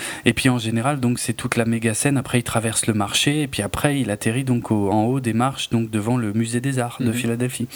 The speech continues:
Speaker 1: Donc, il y a des gens qui ont mesuré la distance, et en fait, c'est un truc de niqué. C'est, c'est, c'est un peu plus long qu'un marathon. <laughs> Je voulais juste mentionner ça parce que ça me fait rire, parce que vu comme il court à fond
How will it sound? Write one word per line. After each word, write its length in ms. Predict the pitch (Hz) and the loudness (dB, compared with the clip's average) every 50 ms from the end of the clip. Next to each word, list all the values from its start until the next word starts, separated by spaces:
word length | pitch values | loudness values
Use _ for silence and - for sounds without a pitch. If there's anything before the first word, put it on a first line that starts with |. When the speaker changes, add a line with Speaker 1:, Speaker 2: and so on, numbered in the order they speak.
| - - - - - - - | -6 -4 -4 -4 -6 -2 0
Speaker 1:
Donc, 180 | - 151 - | 0 0 2
il 20 | - | 2
y 20 | |
a 40 | 156 | 2
des 100 | 143 151 | 2 0
gens 140 | 147 185 196 | -2 0 -2
qui 140 | 190 - 160 | 0 0 0
ont 40 | 151 | 2
mesuré 340 | 147 139 135 139 156 160 156 | 2 0 -2 -2 -2 -2 -2
la 80 | 143 135 | -2 -2
distance, 420 | 131 131 131 139 175 190 - - - | -2 -4 -2 -2 -2 -2 -2 -2 0
et 100 | 135 135 | 0 0
en 80 | 127 | 0
fait, 180 | - - 180 - | 0 -4 -6 -4
c'est 140 | - - 135 | 0 0 0
un 80 | 123 | 0
truc 200 | 123 - - 151 | 0 -2 -6 -4
de 100 | 131 127 | -2 0
niqué. 400 | 127 139 147 - - 180 156 147 - - - - - - - | 0 0 -2 0 -2 -2 -2 -2 -8 -10 -12 -10 -12 -10 -4
C'est, 480 | - - - 131 123 117 110 107 107 123 | -2 2 4 4 2 2 0 0 0 0
c'est, 360 | - - - 131 127 127 117 123 | 2 4 2 2 2 2 0 0
c'est 240 | - - 143 151 151 | 2 2 2 2 2
un 120 | - 156 165 | 0 -2 -2
peu 180 | - - 196 | 0 0 -2
plus 180 | 185 - 185 190 | -2 0 -2 0
long 160 | 185 190 202 | 0 0 0
qu'un 160 | - - 180 | 0 0 0
marathon. 460 | 160 160 156 151 156 160 - - 170 156 - - - - - _ _ _ - - - - | 2 2 0 0 -2 -4 -2 -2 -4 -4 -4 -16 -20 -20 -20 _ _ _ -20 -20 -20 -14
<laughs> 1120 | - - - - - - - - - - - - - - 127 - - 156 160 - 175 135 | -10 -10 -10 -10 -10 -4 -2 -2 0 2 2 0 0 0 -6 -6 -4 -2 0 0 2 4
Je 180 | 147 135 127 131 | 2 0 2 0
voulais 160 | 147 156 151 | -2 -2 -2
juste 240 | 147 147 165 - - | -2 -2 -6 -2 0
mentionner 360 | 160 143 131 - 156 147 151 | 0 2 2 0 2 0 0
ça 160 | 135 - 165 | 0 0 -2
parce 160 | - - - - | -2 -2 -4 -2
que 80 | 131 | 0
ça 120 | - - 131 | 2 2 2
me 60 | 123 | 2
fait 140 | - 135 135 | 2 0 0
rire, 160 | 151 151 - | -2 -2 -2
parce 160 | - 131 131 | -2 -2 0
que 80 | - 135 127 - - - - - - - 123 - | 0 -2 -4 -2 -6 -4 -4 -4 -4 -6 -4 -2
vu 260 | 127 127 170 208 233 | 0 0 2 2 0
comme 200 | - - 202 196 | 0 0 0 0
il 80 | 196 - | 0 -2
court 340 | - - 226 226 196 - - | 0 0 2 0 0 -2 -2
à 100 | - 123 | -2 -2
fond 580 | 117 - - - - - - - 254 254 226 | 0 0 0 0 2 2 2 2 2 2 0